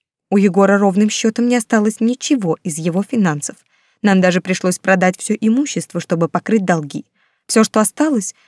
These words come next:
это квартира, в которой мы с вами сейчас сидим, и мы здесь живём втроём. Так что, я думаю, вам не стоит беспокоиться по поводу Егора. Денег у него нет». «Так я же не в долг у него просить пришла»,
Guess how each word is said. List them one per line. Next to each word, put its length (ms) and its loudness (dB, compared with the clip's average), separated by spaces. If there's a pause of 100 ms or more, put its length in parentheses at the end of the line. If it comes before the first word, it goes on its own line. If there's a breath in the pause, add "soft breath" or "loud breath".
(100)
это 220 0
квартира, 520 -2
в 60 -14
которой 300 0
мы 100 2
с 100 -6
вами 260 2
сейчас 380 -2
сидим, 420 -4 (320 soft breath)
и 100 4
мы 160 6
здесь 220 2
живём 260 -2
втроём. 600 0 (360 soft breath)
Так 160 0
что, 120 0
я 120 6
думаю, 260 6
вам 220 4
не 80 4
стоит 320 -2
беспокоиться 600 0
по 140 0
поводу 280 -2
Егора. 500 0 (100)
Денег 440 2
у 40 4
него 200 4
нет». 360 0 (840)
«Так 180 -6
я 160 4
же 120 2
не 120 6
в 60 -2
долг 340 0
у 60 -4
него 200 0
просить 400 -2
пришла», 420 -8